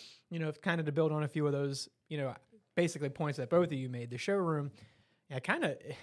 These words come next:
this year has gone by so fast, but at the same time, that does not feel like that happened this year.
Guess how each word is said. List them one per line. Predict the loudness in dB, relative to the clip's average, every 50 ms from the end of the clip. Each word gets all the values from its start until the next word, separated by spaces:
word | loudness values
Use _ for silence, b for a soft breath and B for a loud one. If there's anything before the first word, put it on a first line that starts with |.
| B -4
this | -4 -4 -2 0
year | 2 2 2
has | 2 0
gone | -2 -2 -2 -2
by | -2 -2 -2 -2 -4
so | -4 -2 -2 -2 -2
fast, | -2 -2 -2 -2 -2 -4 -4 -4
but | -4
at | -2 -4
the | -4
same | -6 -4 -4 -4 -4
time, | -4 -4 -4 -4
that | -4 -4 -4
does | -6 -8 -8
not | -6 -6 -6 -8 -8
feel | -8 -6 -4 -2
like | -2 -4 -4
that | -4 -4 -4
happened | -4 -4 -6 -8 -8 -8
this | -8 -10 -10 -10
year. | -14 -14 -14 -16 -18